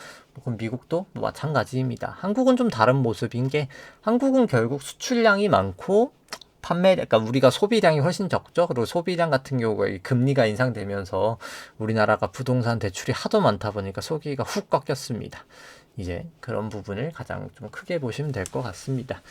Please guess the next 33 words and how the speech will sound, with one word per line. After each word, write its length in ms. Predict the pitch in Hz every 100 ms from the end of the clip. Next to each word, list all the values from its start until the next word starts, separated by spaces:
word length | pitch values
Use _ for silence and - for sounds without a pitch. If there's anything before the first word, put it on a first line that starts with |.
| - - -
그래서 300 | - 208 240
한국은행이 580 | 175 208 214 180 123 165
사실 420 | 151 151 151 123 - _ _ _ _ _ _ _
남탓만 600 | 113 117 131 170 170 147
하면서 300 | 143 175 165
금리 300 | 139 117 156
인상을 300 | 127 113 160
못하는 480 | 147 98 - 160 165
게 140 | 104 98
이것 240 | 123 139
때문인 400 | 165 160 127 123
거죠. 260 | 120 101 95
여기서 200 | 147 -
더 140 | -
올라가면 400 | 123 156 156 120
사실 560 | 120 131 - 101 107 98 - - - - - - - - - _ _ _
금리가 340 | - 123 143 165
더 140 | -
올라가면 460 | 139 160 123 107 101
이제 100 | 101
다 260 | - -
무너지거든요. 840 | 151 170 147 151 165 131 95 85 76
이제 180 | - 78 - _ _
부동산 380 | - 156 175 175
무너지면 500 | 131 110 127 143 123
은행도 320 | 110 170 208
무너지고, 560 | 139 113 131 127 101 110
은행 220 | 160 196
무너지면 280 | 113 110 151
다 200 | - 107
망가지는 440 | 113 143 151 147
거기 180 | 131 107
때문에 520 | - 117 107 123 156